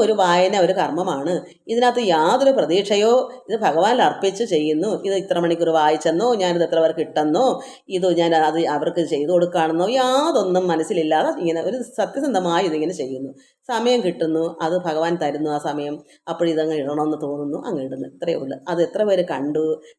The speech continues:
കണ്ടില്ല, ഇതൊന്നും എൻ്റെ, എൻ്റെ, എനിക്ക് ഉള്ളതല്ല. അതെല്ലാം ഈശ്വരൻ ചിന്തിക്കുക, എത്ര പേര് കാണണം,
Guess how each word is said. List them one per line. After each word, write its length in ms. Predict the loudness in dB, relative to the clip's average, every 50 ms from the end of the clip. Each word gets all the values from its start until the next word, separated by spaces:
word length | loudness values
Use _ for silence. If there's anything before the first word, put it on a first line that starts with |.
| _
കണ്ടില്ല, 400 | -10 -8 -2 0 0 0 2 2 2 2 0 0 -4 -4 -4
ഇതൊന്നും 380 | 0 0 0 2 0 0 -2 -2 -2 -2
എൻ്റെ, 260 | -2 -2 0 -2 -2 -4 -2 -6 -6
എൻ്റെ, 320 | -4 -4 0 0 0 0 0 -4 -8 -16 -18 -18 -16 -8 -6
എനിക്ക് 320 | -4 -4 -4 -6 -4 -2 -2
ഉള്ളതല്ല. 400 | 0 0 0 -2 -4 -4 -4 -4
അതെല്ലാം 280 | -4 -2 -4 -4 -4 -6 -10 -14 -20 _ _ _ -6 -4 -2
ഈശ്വരൻ 340 | -2 -2 0 0 -2 0 -2
ചിന്തിക്കുക, 380 | -4 -4 -4 -4 -4 -4 -4 -4
എത്ര 140 | -2 -2 0
പേര് 220 | 2 2 2 0 -2
കാണണം, 440 | -4 -6 -4 -6 -6 -6 -4 -6